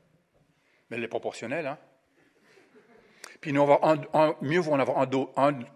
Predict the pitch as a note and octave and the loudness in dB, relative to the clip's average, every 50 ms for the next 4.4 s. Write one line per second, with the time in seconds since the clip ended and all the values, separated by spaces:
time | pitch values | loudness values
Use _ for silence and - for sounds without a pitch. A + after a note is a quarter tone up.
0 | _ - D3 C3+ B2+ C#3 C3+ B2 A2+ - B2 A2 A#2 A#2 - - - - - - | _ -12 -6 -2 0 0 0 -2 -2 -8 -6 -4 -4 -6 -6 -8 -16 -16 -18 -20
1 | _ _ _ _ _ _ _ _ _ _ _ _ _ _ _ _ _ _ _ _ | _ _ _ _ _ _ _ _ _ _ _ _ _ _ _ _ _ _ _ _
2 | _ _ _ B4+ _ _ _ _ C4+ - A#3+ A3 _ _ _ _ _ _ A4+ _ | _ _ _ -20 _ _ _ _ -20 -20 -20 _ _ _ _ _ _ _ _ _
3 | _ _ G#4+ _ _ _ _ _ _ _ - _ _ _ _ _ _ - _ - | _ _ _ _ _ _ _ _ _ _ -20 _ _ _ _ _ _ -20 _ -20
4 | - - - _ - D#3 D3 D#3 | -20 -20 -18 _ -6 -2 -2 -2